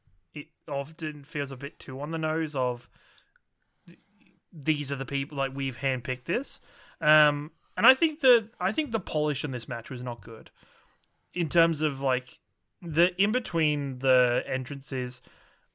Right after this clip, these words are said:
I, like, there were a lot of either, like, poor storytelling that just didn't happen. Like, I just, there was not little stories going on, in my opinion.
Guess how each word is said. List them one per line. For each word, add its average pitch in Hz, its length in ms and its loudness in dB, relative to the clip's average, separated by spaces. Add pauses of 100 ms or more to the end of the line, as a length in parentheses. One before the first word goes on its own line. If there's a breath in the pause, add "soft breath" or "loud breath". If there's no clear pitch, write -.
(180)
I, 196 340 8 (300)
like, 165 180 4
there 226 120 4
were 214 120 6
a 165 60 8
lot 151 220 4
of 147 340 2
either, 139 260 -4
like, 123 260 -8 (120)
poor 160 280 2
storytelling 147 720 -2
that 135 100 -8
just 127 200 -16
didn't 139 240 -8
happen. 135 500 -6 (500 soft breath)
Like, 135 180 -2
I 131 80 -2
just, 131 280 -10
there 139 120 4
was 139 180 -2
not 156 200 0
little 151 260 0
stories 127 440 -4
going 135 240 -2
on, 131 180 -4
in 131 60 -6
my 131 160 -2
opinion. 131 640 -6